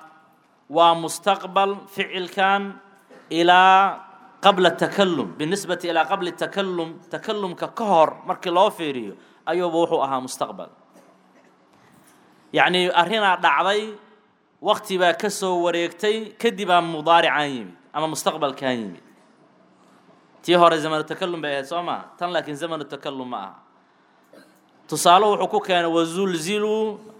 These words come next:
حتى يقول الرسول."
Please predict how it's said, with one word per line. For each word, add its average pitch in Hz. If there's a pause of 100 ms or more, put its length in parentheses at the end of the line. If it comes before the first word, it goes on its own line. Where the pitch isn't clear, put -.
(440)
حتى 185 (200)
يقول 165
الرسول." 135